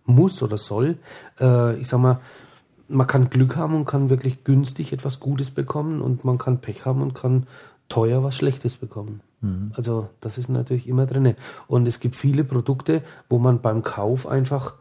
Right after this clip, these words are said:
Speaker 1: vertrauen muss, weil man einfach selbst nicht das Know-how oder das Wissen hat und wo man dann wissen muss, wo gehe ich hin und wem kann ich vertrauen und wo kann ich mich auf wen verlassen.
Speaker 2: Mhm.
Speaker 1: Ja.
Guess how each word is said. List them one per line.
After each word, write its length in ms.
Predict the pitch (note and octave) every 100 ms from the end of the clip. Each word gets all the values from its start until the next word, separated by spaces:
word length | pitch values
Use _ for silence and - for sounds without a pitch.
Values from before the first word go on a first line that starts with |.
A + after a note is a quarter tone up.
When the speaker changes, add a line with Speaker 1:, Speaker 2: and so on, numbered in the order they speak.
| _ _
Speaker 1:
vertrauen 600 | - C3 A#2 G#2 G2+ G2+
muss, 300 | G2+ - -
weil 200 | G#2+ G#2+
man 140 | C3
einfach 280 | B2+ B2+ B2+
selbst 400 | - G#2+ B2 -
nicht 160 | C3 -
das 100 | B2
Know-how 400 | A#2 A2 G2 A#2
oder 120 | B2+
das 320 | B2 A#2+ - A#2
Wissen 280 | A#2 C#3+
hat 180 | D3+ - _ - - - - _ -
und 200 | B2+ A2
wo 80 | A#2
man 100 | A#2+
dann 260 | B2 A#2 G#2
wissen 240 | G#2 C#3
muss, 240 | D#3 D#3+ A2+
wo 100 | A#2
gehe 220 | C3 D3
ich 120 | C3
hin 280 | - D#3 C#3 C3
und 280 | B2+ G#2+
wem 320 | A#2 A#2 D3 C3+
kann 200 | - C3+
ich 120 | B2+
vertrauen 420 | C3 C3 A#2 A#2
und 180 | A#2 A2 _ _ A2+ G#2+ A2+ A2+ - G#2+
wo 340 | A#2 A2 A2 B2
kann 160 | C3
ich 120 | B2 B2
mich 160 | B2+
auf 140 | A#2+ B2
wen 160 | A#2
verlassen. 420 | B2+ B2+ A2+ - G#2
Speaker 2:
Mhm. 220 | A2 G2+
Speaker 1:
Ja. 100 | A2